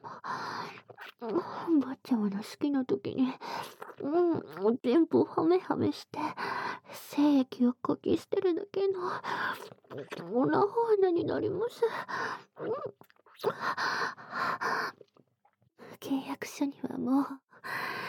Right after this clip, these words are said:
サインをしてしまいました。相談もせず、ごめんなさい。でも、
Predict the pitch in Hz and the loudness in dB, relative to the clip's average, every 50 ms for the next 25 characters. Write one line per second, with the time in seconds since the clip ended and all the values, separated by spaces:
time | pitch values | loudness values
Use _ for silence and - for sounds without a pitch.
0 | - - - _ _ - - - - - 370 339 339 359 339 311 277 269 277 - | -10 -12 -16 _ _ -20 -20 -8 -2 2 4 6 6 6 6 6 4 2 2 0
1 | - - - - 320 302 - - - 302 311 330 349 349 339 349 359 381 403 - | -2 -2 0 2 2 2 0 -2 -2 0 0 0 2 2 2 2 0 0 -2 -4
2 | - _ - 403 359 339 330 - - - - - - - _ _ _ - - - | -4 _ 2 2 2 2 0 -2 -4 -10 -14 -18 -20 -20 _ _ _ -20 -18 -18
3 | - - - - - - - - - - - _ _ - - - - - - - | -16 -16 -16 -16 -16 -16 -16 -16 -16 -16 -18 _ _ -20 -20 -20 -20 -18 -18 -18
4 | - - - - - 302 302 302 320 320 320 311 302 339 339 330 - - 349 330 | -18 -16 -10 -4 0 0 2 4 4 4 4 4 2 0 0 0 -2 -2 -4 -2
5 | - - - - - _ _ _ _ _ _ _ _ _ - - - 85 87 - | -4 -10 -16 -16 -18 _ _ _ _ _ _ _ _ _ -4 -4 -4 -4 -6 -6
6 | - 339 381 381 370 - - - - 403 415 - - - - - - - - - | -4 -2 -2 -4 -4 -6 -2 2 4 4 4 2 -2 -8 -10 -12 -14 -16 -16 -16
7 | - - - - - - - - - - - _ _ _ _ _ _ _ _ _ | -18 -18 -20 -20 -20 -20 -20 -20 -20 -20 -20 _ _ _ _ _ _ _ _ _
8 | _ _ _ _ _ _ _ - 381 403 - - - - - - - - - - | _ _ _ _ _ _ _ 2 2 2 2 0 -10 -10 -10 -10 -10 -10 -10 -8
9 | - - - - - - - - - - - - - - - - - - - - | -8 -8 -8 -8 -8 -6 -6 -6 -6 -6 -8 -8 -10 -10 -8 -6 -6 -6 -6 -8
10 | - - - - - - 370 - - - - _ _ _ _ _ - 370 415 - | -10 -10 -10 -10 -10 -8 -8 -8 -10 -12 -16 _ _ _ _ _ -4 -4 -4 -6
11 | - - _ _ _ _ _ _ _ _ _ _ - 262 247 - - - - 302 | -10 -20 _ _ _ _ _ _ _ _ _ _ -6 -6 -4 -2 -2 -2 -2 0
12 | 311 294 | 0 0